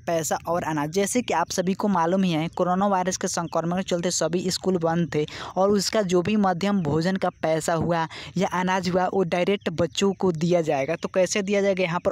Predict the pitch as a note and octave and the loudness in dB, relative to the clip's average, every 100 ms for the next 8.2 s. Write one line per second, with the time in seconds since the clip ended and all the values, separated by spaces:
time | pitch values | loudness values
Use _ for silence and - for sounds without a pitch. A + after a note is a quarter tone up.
0 | - D#3+ E3+ F3 E3 F#3 - D#3+ A#2 B2 | 2 2 2 0 0 -2 -4 -8 -4 -6
1 | B2 B2+ B2+ - - - - G3+ G#3 B3+ | -6 -6 -6 -8 -16 -10 -4 -2 0 0
2 | - A3 G3+ - F#3+ G3+ F3+ - D#3+ F3+ | 0 2 0 0 -2 0 0 0 0 0
3 | - E3 - C#3 D#3 - - _ - - | 0 -2 -4 -8 -8 -10 -20 _ -20 -20
4 | - - - - - F#3+ F#3 F#3+ F#3 - | -20 -20 -20 -20 -4 -2 0 0 -2 -2
5 | G#3 G3 F#3+ F#3 F#3 F3 F3+ E3+ F3+ F#3 | 0 0 -2 -2 -4 -2 -4 -2 0 0
6 | F#3 F#3 F3+ D#3+ F3 D#3 D3 E3 D#3+ F3 | 0 -2 -2 -4 -4 -6 -6 -8 -6 -6
7 | F#3+ G3+ G3+ F#3+ E3+ E3 D#3+ F#3 D3+ C#3 | -6 -4 -4 -2 -2 -4 -2 -2 -2 -2
8 | D#3 G#3+ | -2 -4